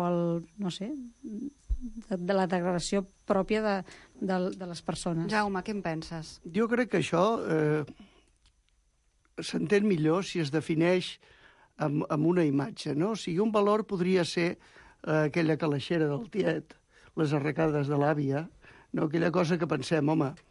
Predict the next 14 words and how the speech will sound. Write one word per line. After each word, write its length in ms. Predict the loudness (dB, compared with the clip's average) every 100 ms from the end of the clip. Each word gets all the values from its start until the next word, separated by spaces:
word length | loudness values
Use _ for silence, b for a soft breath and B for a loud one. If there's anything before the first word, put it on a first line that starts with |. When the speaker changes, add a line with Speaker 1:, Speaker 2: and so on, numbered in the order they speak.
| B B B -4
Speaker 3:
a 80 | 0
més 440 | 2 2 2 -6 -18 b b b -4
de... 560 | -2 0 2 0 -2 -6 _ -4
el 140 | -2 -2
que 100 | 0
pot 220 | 0 0
valdre 560 | 2 2 4 0 -4 -2
traduït 420 | -4 0 0 0
en 160 | 0 0
diners, 460 | 2 2 0 -4 -16 B B B B _
té 80 | 2
un 140 | 2 4
valor 320 | 2 2 2
sentimental, 920 | -2 -4 -4 -2 -2 2 4 4 2